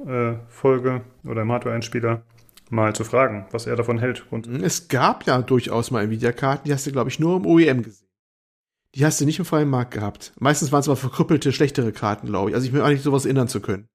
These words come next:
Speaker 2: Dass jetzt bessere dann nur im O E M sind, hm, ich glaube, die werden anderweitig auch noch auftauchen.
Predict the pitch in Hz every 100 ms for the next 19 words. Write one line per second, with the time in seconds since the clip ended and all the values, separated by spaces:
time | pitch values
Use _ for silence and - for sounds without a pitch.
0 | _ _ _ _ _ _ _ _ 127 143
1 | 139 160 165 185 180 175 170 170 165 151
2 | 143 170 165 156 - _ 147 143 139 117
3 | 120 - 127 117 117 113 113 120 113 110
4 | 113 107 - 123 110 113